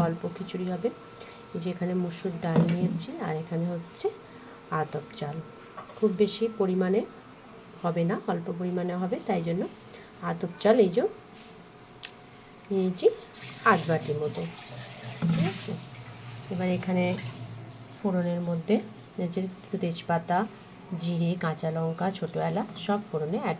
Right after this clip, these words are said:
করা হবে। এবার শুরু করা হোক, শুরু করবো এবার। তখন তোমাদের সাথে দেখাবো কিভাবে আমি বানাচ্ছি খিচুড়িটা, ঠিক আছে? এখানে প্রথমে কড়াই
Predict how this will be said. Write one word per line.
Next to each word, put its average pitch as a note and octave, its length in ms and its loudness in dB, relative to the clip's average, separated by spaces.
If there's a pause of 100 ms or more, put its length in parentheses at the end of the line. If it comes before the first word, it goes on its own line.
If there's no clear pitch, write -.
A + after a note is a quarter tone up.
(120)
করা D#3 260 2
হবে। D#3+ 200 2 (560)
এবার G#3+ 260 0
শুরু F3+ 180 -2 (100)
করা F3+ 240 4
হোক, A3 120 6 (1160)
শুরু G3+ 180 2 (100)
করবো F3 200 2 (100)
এবার। G#3 160 4 (640)
তখন F#3 280 0
তোমাদের F3 340 0
সাথে E3+ 220 -4 (1400)
দেখাবো F3+ 320 4 (100)
কিভাবে F3+ 300 2 (100)
আমি F#3+ 140 6 (540)
বানাচ্ছি D#3 440 2 (100)
খিচুড়িটা, E3 440 -8 (180)
ঠিক A3 220 -2
আছে? - 180 -10 (4000)
এখানে G#3 200 4 (100)
প্রথমে G3+ 300 6 (140)
কড়াই F#3 280 6